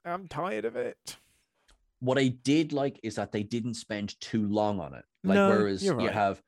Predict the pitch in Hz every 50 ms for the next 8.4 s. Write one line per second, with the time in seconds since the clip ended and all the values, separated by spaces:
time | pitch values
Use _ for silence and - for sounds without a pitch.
0 | _ _ _ _ _ _ _ _ - 127 123 127 123 123 120 117 117 120 123 127
1 | 127 123 113 - - - 110 107 101 101 98 95 98 98 98 101 104 101 104 98
2 | 95 - - 101 98 95 87 - 98 95 90 90 87 90 95 107 110 104 98 95
3 | 95 95 - 92 95 92 87 - - _ _ - - 87 90 90 95 107 107 -
4 | - 85 87 - - 92 98 117 147 185 147 92 82 - - _ _ _ _ -
5 | 151 160 139 110 - _ _ - 156 143 - 170 175 - - 127 113 104 113 104
6 | 98 95 - 117 107 - - - - - _ _ - - 175 190 156 143 139 135
7 | 139 135 127 113 - 127 120 165 165 - 127 120 113 110 107 104 98 127 120 120
8 | 110 _ _ - - - - -